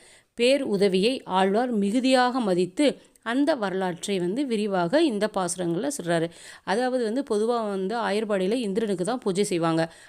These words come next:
அப்படிக்கு பூஜை செய்யறதுக்காக எடுத்து வச்ச உணவுப் பொருட்கள் எல்லாத்தையுமே வந்து என்ன பண்றாரு கிருஷ்ண-, கிருஷ்ணர் அப்படின்னா, அங்க இருக்கக்கூடிய கோவர்த்த மலைக்கே வந்து காமிக்கிறாரு. அதுதான் எல்லாத்துக்கும் வந்து இடமா அமையறதுனால, இந்திரனை விட கோவர்த்தன மலைக்கு உயர்-, உயர்வு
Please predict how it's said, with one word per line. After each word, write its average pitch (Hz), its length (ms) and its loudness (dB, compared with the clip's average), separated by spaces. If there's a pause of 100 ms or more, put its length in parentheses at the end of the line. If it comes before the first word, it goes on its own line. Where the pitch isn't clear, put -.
அப்படிக்கு 294 400 -2
பூஜை 262 500 -2
செய்யறதுக்காக 220 540 -2
எடுத்து 208 320 -4
வச்ச 208 360 0 (320)
உணவுப் 254 300 -2
பொருட்கள் 226 320 -4
எல்லாத்தையுமே 180 680 0
வந்து 190 320 0
என்ன 208 180 -2
பண்றாரு 180 420 0
கிருஷ்ண-, 175 360 -8
கிருஷ்ணர் 190 240 -6
அப்படின்னா, 170 380 -2
அங்க 254 240 0
இருக்கக்கூடிய 233 420 -2
கோவர்த்த 226 320 -2
மலைக்கே 202 540 -4
வந்து 196 400 0 (420)
காமிக்கிறாரு. 190 420 -2
அதுதான் 214 480 -4
எல்லாத்துக்கும் 196 560 -4
வந்து 214 400 -2 (720)
இடமா 233 260 -6
அமையறதுனால, 196 800 -2 (380)
இந்திரனை 269 440 4
விட 262 180 2
கோவர்த்தன 240 560 2
மலைக்கு 202 420 0
உயர்-, 190 80 0
உயர்வு 208 360 4